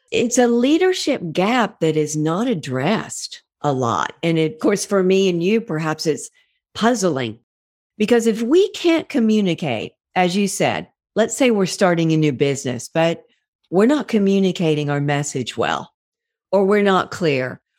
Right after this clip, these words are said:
or we do so many things that we give a laundry list, "I do ten things."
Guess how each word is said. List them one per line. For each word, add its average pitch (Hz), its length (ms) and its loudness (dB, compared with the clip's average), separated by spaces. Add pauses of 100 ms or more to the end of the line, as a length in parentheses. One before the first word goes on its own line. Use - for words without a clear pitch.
(120)
or 208 100 2
we 226 200 2
do 233 200 0
so 294 380 2
many 233 300 4
things 175 400 0
that 180 220 2
we 208 120 0
give 202 220 0
a 202 80 2
laundry 247 520 0
list, 196 300 2
"I 190 80 -2
do 170 180 -4
ten 165 280 -2
things." 127 560 -6